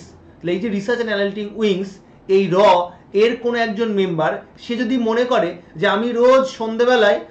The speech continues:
আমার একটা blog রয়েছে, সেই ব্লগে আমি updation দেব আমাদের Indian intelligence সম্পর্কে, নিশ্চয়ই সেটা করতে পারবেন। এবং তোমরা খুব ভালো করে জানো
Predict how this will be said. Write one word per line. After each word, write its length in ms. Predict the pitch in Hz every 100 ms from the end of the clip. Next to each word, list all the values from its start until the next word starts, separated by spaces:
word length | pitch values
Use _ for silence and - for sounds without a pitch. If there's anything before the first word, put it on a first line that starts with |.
| -
আমার 200 | - 196
একটা 240 | 214 214 226
blog 500 | 170 160 185 214 233
রয়েছে, 260 | 254 269
সেই 160 | - 220
ব্লগে 400 | 180 185 185 220
আমি 240 | 220 233
updation 600 | 240 185 180 208 208 233 202
দেব 200 | 170 131 - -
আমাদের 260 | 165 196 214
Indian 500 | 214 214 214 233 233
intelligence 600 | 226 202 220 208 190 202
সম্পর্কে, 520 | 196 175 160 135 120 - - -
নিশ্চয়ই 320 | 175 196 233 220
সেটা 180 | 208
করতে 380 | 208 196 190 190
পারবেন। 280 | 170 156 147
এবং 180 | 165 185
তোমরা 180 | 202 208
খুব 200 | 220 196
ভালো 180 | 175 190
করে 220 | 214 233
জানো 300 | 226 208 -